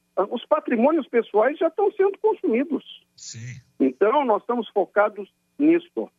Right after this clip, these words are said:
Speaker 1: Por isso que eu insisto na questão do sistema bancário. Nós estamos focados que nós estamos num, num estado fiscalmente quebrado,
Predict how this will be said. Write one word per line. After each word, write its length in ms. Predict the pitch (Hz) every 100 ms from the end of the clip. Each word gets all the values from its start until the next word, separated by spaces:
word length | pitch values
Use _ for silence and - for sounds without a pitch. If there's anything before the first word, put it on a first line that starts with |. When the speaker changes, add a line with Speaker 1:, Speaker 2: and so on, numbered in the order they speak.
| _ -
Speaker 1:
Por 160 | 147
isso 180 | 170 196
que 80 | -
eu 100 | 202
insisto 640 | 202 - _ 254 254 -
na 120 | 202 190
questão 380 | 170 160 180
do 80 | 180 -
sistema 380 | 170 - 165
bancário. 440 | 156 156 143 104 - _ _ _ _ 104
Nós 360 | 117 156 196 196
estamos 460 | 175 - 180 196 -
focados 760 | - 135 - 147 170 202 196 214 _ _ _ -
que 80 | -
nós 260 | 151 170 170
estamos 460 | 147 165 156 143 135
num, 200 | 160 139 - _
num 280 | 143 147 139
estado 540 | 127 - 127 120 104 -
fiscalmente 680 | 170 165 165 143 139 131 -
quebrado, 680 | 117 104 - 147 190 208